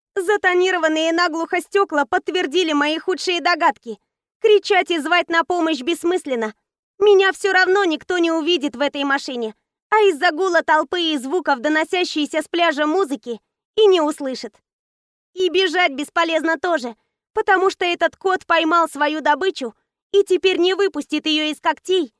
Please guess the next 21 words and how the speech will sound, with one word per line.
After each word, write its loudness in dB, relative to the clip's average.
сжимая 0
хватку -2
так, 0
что -4
может 0
задушить -4
при 4
любой 0
попытке -2
к -10
бегству. -8
Внедорожник 2
рванул 0
с -12
места, -2
и 6
меня 4
вжало 0
в -10
бархат 0
сиденья -4